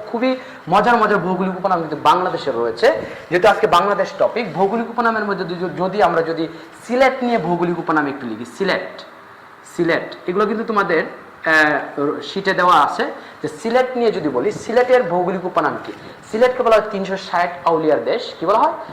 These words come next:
তিনশো ষাট আউলিয়ার দেশ, চায়ের দেশ, দুটি কুড়ি, একটি পাতা, দুটি পাতা, একটি কুড়ির দেশ সিলেট। এবং প্রথম সাইবার সিটি এবং ডিজিটাল সিটি হিসেবে খ্যাত এই সিলেট। তাহলে সিলেট সম্পর্কে আমরা অনেকগুলো তথ্য পাইলাম, সাইবার সিটি,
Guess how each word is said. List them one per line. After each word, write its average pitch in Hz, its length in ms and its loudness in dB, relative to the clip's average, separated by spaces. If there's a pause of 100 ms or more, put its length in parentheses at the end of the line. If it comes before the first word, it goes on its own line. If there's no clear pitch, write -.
(200)
তিনশো 190 240 -2
ষাট - 380 -2
আউলিয়ার 165 320 2
দেশ, 185 240 -2 (160)
চায়ের 170 400 2
দেশ, 190 180 0 (400)
দুটি 190 320 -6
কুড়ি, 220 320 -6
একটি 165 320 -4
পাতা, 156 280 2
দুটি 165 340 -8
পাতা, 202 240 2
একটি 160 440 -4
কুড়ির 165 340 -4
দেশ 143 320 -4
সিলেট। - 720 -4
এবং 214 240 4 (120)
প্রথম 233 420 2 (140)
সাইবার 220 300 4 (140)
সিটি 220 260 -10 (100)
এবং 156 220 0 (100)
ডিজিটাল 170 500 0 (260)
সিটি 208 180 -6
হিসেবে 165 260 0
খ্যাত 151 300 2 (340)
এই 151 140 -4
সিলেট। 110 360 -6 (320)
তাহলে 185 220 4
সিলেট 240 340 0
সম্পর্কে 220 540 -2
আমরা 165 200 2
অনেকগুলো 202 400 -2
তথ্য 139 400 -4
পাইলাম, 107 260 2 (360)
সাইবার 185 280 2
সিটি, 190 400 -6